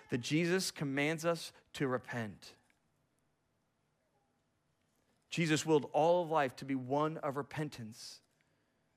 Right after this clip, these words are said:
So how do we understand repentance? Do we understand the way it's framed in this text,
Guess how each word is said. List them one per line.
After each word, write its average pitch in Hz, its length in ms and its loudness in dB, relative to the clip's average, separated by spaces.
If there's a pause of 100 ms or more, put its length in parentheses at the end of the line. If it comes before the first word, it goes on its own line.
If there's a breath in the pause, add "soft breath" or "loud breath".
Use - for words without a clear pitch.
(460)
So - 140 -2
how 160 260 8
do 196 60 2
we 190 160 -2
understand 151 680 -2
repentance? 156 800 -6 (420 soft breath)
Do 147 140 2
we 185 140 -2
understand 160 720 -6 (340 soft breath)
the 143 80 2
way 143 140 8
it's 127 120 -2
framed 156 460 -6
in 147 80 -6
this 139 160 -6
text, - 460 -6